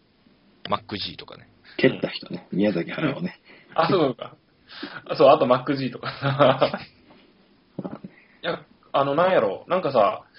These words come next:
Speaker 3: まあ、そういう作品やって知ってるから、知ってて見始めたからやけど、あの、要は、
Speaker 1: うん。
Speaker 3: オープニングのさ、
Speaker 1: はい。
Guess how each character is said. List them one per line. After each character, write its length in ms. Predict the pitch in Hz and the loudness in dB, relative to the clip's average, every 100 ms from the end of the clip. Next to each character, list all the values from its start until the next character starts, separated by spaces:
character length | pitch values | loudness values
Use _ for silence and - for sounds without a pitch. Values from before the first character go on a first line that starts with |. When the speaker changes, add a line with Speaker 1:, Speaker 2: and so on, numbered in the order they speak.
| - - _ _ _ _ _ _ _ 185 | -20 -20 _ _ _ _ _ _ _ 4
Speaker 3:
ま 260 | 175 135 | 4 4
あ、 40 | - | 0
そ 200 | 240 254 | 2 4
う 40 | |
い 80 | 254 | 4
う 40 | |
作 240 | 247 240 254 | 2 2 4
品 120 | 247 | 6
や 120 | 185 | 4
っ 80 | - | 2
て 80 | 233 | -8
知 60 | |
っ 280 | - _ _ | -10 _ _
て 80 | 185 | -2
る 100 | 226 | 6
か 100 | 185 | 6
ら、 220 | 123 - | 6 2
知 120 | - | -4
っ 40 | - | -8
て 100 | 247 | -4
て 160 | 202 135 | -2 0
見 120 | 135 | 2
始 180 | 143 151 | 0 0
め 80 | |
た 140 | 120 110 | -2 -2
か 80 | 107 | -4
ら 80 | |
や 80 | 101 | -6
け 100 | - | -6
ど、 300 | 101 101 92 | -4 -2 -2
あ 40 | 110 | -2
の、 100 | 113 | 0
要 180 | 135 123 | 2 6
は、 120 | 104 | 6
Speaker 1:
う 60 | 151 | 6
ん。 100 | 233 | 4
Speaker 3:
オ 20 | |
ー 0 | |
プ 100 | 269 | 4
ニ 100 | 254 | 4
ン 80 | 247 | 6
グ 60 | |
の 200 | 240 240 | 6 6
さ、 420 | 226 156 104 82 - | 8 8 8 4 0
Speaker 1:
は 120 | 107 | 0
い。 120 | 85 | 0